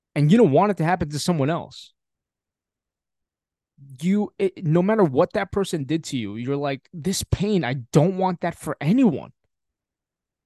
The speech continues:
And you start to, like, really understand, like, why that other,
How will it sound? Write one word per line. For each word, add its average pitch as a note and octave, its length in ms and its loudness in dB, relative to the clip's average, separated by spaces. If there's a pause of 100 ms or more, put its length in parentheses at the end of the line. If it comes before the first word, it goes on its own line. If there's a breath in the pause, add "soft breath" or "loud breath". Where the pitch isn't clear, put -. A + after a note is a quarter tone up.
(140)
And E3+ 160 2
you F#3+ 60 6
start G#3+ 300 0
to, A3 80 -6
like, F#3 220 -2
really E3+ 520 -2
understand, E3 840 -2
like, A2 220 -10
why C#3+ 460 -4
that D#3 240 -2
other, D3+ 200 -4